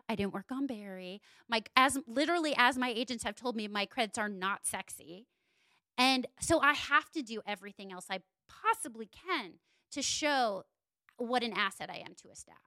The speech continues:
And when I got on The Neighborhood, which was the dream come true of a job, I asked my boss, I said, "What," my boss who ended up hiring me, I said, "What did you see? What did you think of when you saw my credits? Like, why did you still meet me after that?"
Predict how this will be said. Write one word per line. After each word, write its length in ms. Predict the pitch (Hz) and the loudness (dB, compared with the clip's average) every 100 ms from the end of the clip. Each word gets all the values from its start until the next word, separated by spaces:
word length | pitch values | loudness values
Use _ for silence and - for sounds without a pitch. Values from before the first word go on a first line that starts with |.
| _ _ _ _ _ - | _ _ _ _ _ -2
And 140 | 269 | 2
when 80 | 285 | 2
I 80 | 254 | 2
got 220 | 262 269 | 2 2
on 100 | 277 | 0
The 80 | 233 | 0
Neighborhood, 460 | 226 220 208 190 | -2 -2 -4 -8
which 180 | 190 - | -10 -12
was 200 | 185 180 170 | -10 -10 -10
the 160 | 226 202 | -10 -10
dream 360 | - 185 208 220 | -12 -8 -6 -6
come 200 | - 185 | -10 -18
true 300 | - 202 202 | -16 -14 -12
of 100 | 170 | -14
a 60 | |
job, 540 | - - 320 233 170 185 _ _ _ _ - | -10 -4 -2 -2 -4 -8 _ _ _ _ 2
I 220 | 233 240 202 | 2 4 2
asked 320 | 220 - - | 0 -2 -6
my 180 | 220 202 | -8 -10
boss, 300 | 208 226 214 | -8 -8 -8
I 40 | 208 | -14
said, 280 | - 208 190 - | -14 -14 -16 -12
"What," 280 | 220 226 233 _ 196 | -6 -6 -6 _ -14
my 220 | 208 180 | -8 -4
boss 240 | 185 202 - | -2 -2 -2
who 80 | 190 | -8
ended 180 | 180 | -8
up 80 | 170 - | -14 -12
hiring 260 | 311 359 233 | -8 -6 -6
me, 120 | 185 | -8
I 60 | 190 | -14
said, 280 | - 190 - _ _ _ | -12 -14 -14 _ _ _
"What 160 | 208 240 | -6 -4
did 180 | 269 226 | -4 -8
you 240 | 240 240 208 | -8 -8 -8
see? 540 | - - 247 240 214 | -10 -10 -10 -10 -8
What 140 | 233 285 | -4 -2
did 80 | |
you 100 | 302 | -4
think 180 | 285 277 262 | -4 -4 -4
of 60 | |
when 120 | 247 | -6
you 60 | 226 | -8
saw 160 | - 226 | -10 -12
my 160 | 202 | -12
credits? 480 | - - 262 208 - | -14 -14 -8 -8 -8
Like, 80 | 202 | -8
why 120 | 226 214 | -4 -4
did 140 | 220 | -6
you 80 | 220 | -10
still 200 | - 202 | -10 -10
meet 260 | 196 247 - | -10 -12 -10
me 100 | 185 | -10
after 320 | 180 - - | -10 -14 -18
that?" 220 | - | -16